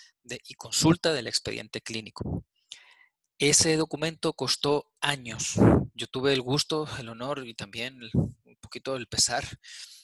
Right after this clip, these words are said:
de trabajar en él, sobre todo la parte de expediente clínico electrónico. Eh, era un esfuerzo específico por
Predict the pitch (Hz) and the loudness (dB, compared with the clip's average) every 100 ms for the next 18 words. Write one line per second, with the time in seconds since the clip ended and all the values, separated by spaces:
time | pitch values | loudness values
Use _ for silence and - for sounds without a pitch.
0 | - - 131 117 117 113 101 104 110 120 | -20 -20 -12 -8 -4 0 0 2 0 0
1 | 131 170 214 _ _ _ _ _ _ _ | 2 0 0 _ _ _ _ _ _ _
2 | _ _ - - - 117 - 117 120 - | _ _ -10 -4 -4 -4 -2 0 0 0
3 | 117 - 139 120 - 110 110 - 123 123 | -4 -4 -6 -4 -6 -8 -12 -10 -10 -8
4 | 123 127 - 160 156 - _ _ - - | -8 -6 -6 -6 -6 -14 _ _ -20 -20
5 | - - - _ - 143 131 127 120 107 | -20 -20 -20 _ -4 2 4 4 2 -2
6 | 107 - _ _ _ _ _ _ _ _ | -4 -16 _ _ _ _ _ _ _ _
7 | _ _ _ _ _ - 151 156 160 139 | _ _ _ _ _ -4 0 4 4 2
8 | 143 143 135 - 131 - 156 156 143 - | -2 0 0 2 0 2 4 4 4 0
9 | - - 131 151 - 160 160 - 123 135 | 0 -2 -2 -4 0 0 0 -4 -2 -2
10 | - | -2